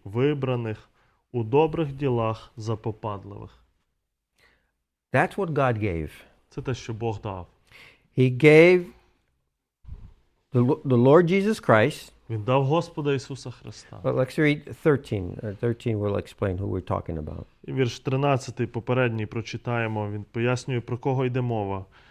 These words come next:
Speaker 1: «І чекали блаженної надії та з'явлення слави великого Бога і Спаса нашого, Христа Ісуса».
Speaker 2: It says, "The Lord Jesus Christ
Speaker 1: Сказано:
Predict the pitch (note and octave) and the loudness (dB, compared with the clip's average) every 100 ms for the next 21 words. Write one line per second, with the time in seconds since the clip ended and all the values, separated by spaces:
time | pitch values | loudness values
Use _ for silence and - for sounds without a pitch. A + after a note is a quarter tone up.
0 | _ _ _ B2+ - B2+ D3 D#3 E3+ E3+ | _ _ _ -8 -6 -2 2 2 4 4
1 | D3+ D#3+ E3+ E3 D#3 D3 C#3+ B2 D#3+ D#3 | 4 4 2 2 2 2 0 0 2 2
2 | C#3+ B2+ A2 B2+ C3+ C#3 C3+ C3 - C3+ | 0 -2 0 0 2 0 -2 -4 -4 -2
3 | C3+ C3+ B2 B2+ C3 C3 A#2 A2 G#2 B2+ | 0 0 0 0 0 -2 -4 -4 0 2
4 | B2+ A2+ G#2+ - _ A#2 G#2+ - - - | 2 0 -4 -8 _ -8 -8 -10 -10 -4
5 | A#2 A#2 - A2+ G#2+ A2+ A#2 - G2+ G#2 | -4 -4 -6 -8 -6 -6 -8 -10 -10 -12
6 | - _ _ _ _ - A#2 G#2 - C#3 | -14 _ _ _ _ -8 -6 -8 -8 -4
7 | C#3+ C#3+ C#3+ - B2 G#2 - - G#2 _ | -4 -6 -12 -12 -10 -10 -12 -18 -20 _
8 | _ _ - - - - B2+ E3 C#3 C3+ | _ _ -20 -20 -4 -2 4 10 10 10
9 | C3 - _ C#3+ D3+ B2+ B2 D3 F3 D#3 | 6 -8 _ -16 -2 2 8 8 8 6
10 | F3+ G3 G3+ D#3+ A#2+ D#3 - - - _ | 4 2 2 6 6 6 0 -14 -20 _
11 | - - C#3 A#2+ B2 A#2 G#2 | -10 0 0 2 0 -2 -4